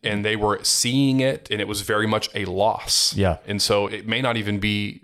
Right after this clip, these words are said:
Speaker 1: me personally that something happens to. It could be something external to me, but that I then internalize and have no
Speaker 2: And it
Speaker 1: relational
Speaker 2: has
Speaker 1: home for.
Speaker 2: huge affectations
Speaker 1: That's right.
Speaker 2: to how you live your life. You mentioned
Speaker 1: That's
Speaker 2: these, like,
Speaker 1: absolutely right.
Speaker 2: really heavy things.
Speaker 1: Yes.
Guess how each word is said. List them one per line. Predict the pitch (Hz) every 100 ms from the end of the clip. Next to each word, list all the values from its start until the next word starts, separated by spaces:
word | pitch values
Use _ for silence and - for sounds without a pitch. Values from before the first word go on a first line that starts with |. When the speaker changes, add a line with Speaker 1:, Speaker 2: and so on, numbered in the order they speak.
| _
Speaker 1:
me | 107 101
personally | - 135 156 113 92
that | 90 -
something | 92 90
happens | 90 85 85 -
to. | -
It | -
could | 95
be | 95
something | - 92 92
external | 92 - - 110 127
to | -
me, | 92 85 87 -
but | 110
that | 107 104 -
I | 92
then | 98 98
internalize | 92 95 101 95 87 87
and | 90
have | 92 92
no | 98 95
Speaker 2:
And |
it | 95
Speaker 1:
relational | 95 95 - 92
Speaker 2:
has | 117 104 -
Speaker 1:
home | -
for. |
Speaker 2:
huge | 113 110 98
affectations | - 95 95 - 92 87 85
Speaker 1:
That's | 82 85
right. | 90
Speaker 2:
to |
how | 80 87
you | 87
live | 82
your | 85
life. | 82 90
You | 127
mentioned | 147 - 101
Speaker 1:
That's |
Speaker 2:
these, | 85
like, | 82
Speaker 1:
absolutely | 92 104
right. | 120 120 113
Speaker 2:
really | 95
heavy | 82 95 87 82
things. | 82 71 76
Speaker 1:
Yes. | 92 -